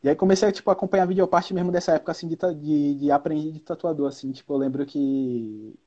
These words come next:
eu era aprendiz e baixei o Propeller da, da Vans, e foi um vídeo que eu assisti inteiro, algumas vezes, sacou? E, tipo, e nem subia no skate, sacou? E eu, tipo, eu fui ab-, a-, peguei esse hábito, tipo, de ver os vídeos, ver os vídeos da F D N através de Rafael, ficava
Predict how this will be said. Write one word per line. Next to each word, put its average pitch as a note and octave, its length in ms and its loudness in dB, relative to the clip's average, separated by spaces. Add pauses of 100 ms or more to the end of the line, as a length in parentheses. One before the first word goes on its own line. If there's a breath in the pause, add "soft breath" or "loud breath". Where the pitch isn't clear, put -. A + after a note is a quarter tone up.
eu B2+ 160 -2
era C3 120 6
aprendiz C3+ 400 -2
e C#3 60 -4
baixei C3+ 280 -4
o C#3 40 -4
Propeller B2 520 -4
da, A#2 200 -8
da A2+ 160 -4
Vans, A2 440 -10
e G#2+ 100 -10
foi A#2 140 -10
um G#2+ 60 -10
vídeo A2+ 240 -8
que - 60 -10
eu A2 40 -6
assisti - 300 -16
inteiro, G#2+ 480 -6
algumas A2 420 -6
vezes, G#2 340 -10
sacou? G#2+ 280 -14
E, - 20 -10
tipo, G#2 420 -14 (440)
e B2+ 80 -2
nem C#3+ 100 4
subia F#3 340 6
no F3 100 4
skate, E3 420 2
sacou? C#3+ 420 -4 (880)
E F3 60 6
eu, F#3 120 10
tipo, F#3 180 0
eu G#3+ 80 8
fui A3+ 160 4
ab-, A3 240 6
a-, F3+ 140 8
peguei F#3+ 280 6
esse F#3+ 160 2
hábito, E3+ 380 6
tipo, D3+ 300 -8
de D3 180 -2
ver D#3+ 140 2
os C#3+ 160 2
vídeos, D3 420 4
ver D3+ 80 0
os C3+ 120 0
vídeos C#3 200 -2
da C#3 60 2
F C3+ 160 -4
D C#3+ 60 2
N B2+ 220 0
através B2+ 320 -4
de C3 80 -6
Rafael, A#2+ 840 -4 (200)
ficava C3 340 0